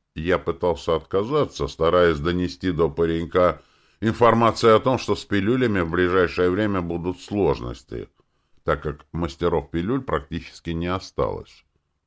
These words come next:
Однако этот парнишка ответил мне весьма интересной фразой: «И если мне будет нужно, я себе ещё сварю».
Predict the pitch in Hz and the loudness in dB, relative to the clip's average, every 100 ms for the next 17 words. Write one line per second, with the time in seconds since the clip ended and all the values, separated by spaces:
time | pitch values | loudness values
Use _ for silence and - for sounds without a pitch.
0 | - 80 98 110 110 98 98 - 98 110 | -8 -6 -4 -2 0 0 -2 -4 -4 -4
1 | 139 - 82 76 104 113 110 98 82 71 | -6 -4 -4 -2 -4 -4 -4 -4 -6 -8
2 | 110 123 120 90 87 - 95 - 73 52 | -8 -6 -6 -6 -6 -8 -12 -8 -8 -8
3 | 50 - _ _ _ _ _ _ _ - | -14 -16 _ _ _ _ _ _ _ 2
4 | 131 170 147 147 143 143 131 123 123 147 | 6 6 6 4 6 6 4 4 2 2
5 | 175 147 156 117 123 120 113 117 107 71 | 2 2 2 4 2 2 2 2 0 -4
6 | - 69 64 57 | -2 -2 -2 -4